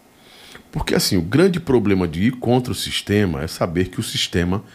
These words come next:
vai lhe perseguir. O sistema perseguiu Tati Guel. Só superou porque alguém do sistema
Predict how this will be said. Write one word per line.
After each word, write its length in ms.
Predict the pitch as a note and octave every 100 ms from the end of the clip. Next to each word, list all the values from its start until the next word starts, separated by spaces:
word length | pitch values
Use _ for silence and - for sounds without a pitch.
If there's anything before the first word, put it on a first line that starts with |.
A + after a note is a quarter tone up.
| - -
vai 480 | D2 C#2+ G#2+ C3+
lhe 140 | G#2+ F2
perseguir. 720 | - - - - - - - - _ _ _ _ _ _ _ _ _ - - -
O 80 | G2+
sistema 360 | - - C3 C3
perseguiu 760 | - A2+ - G2 D#2 D2+ B1 G#1+ - _ _ _ -
Tati 260 | C2 - F2
Guel. 320 | E2+ D#2 D2 C#2+ - _ _ _ _ _ _ - - -
Só 180 | - G#2
superou 460 | - A#2+ A#2 A2+
porque 400 | B2 B2 - A#2 - - - _
alguém 520 | - C3+ B2+ A2 E3+ E3+
do 100 | D3
sistema 560 | - A#2 - A#2+ B2+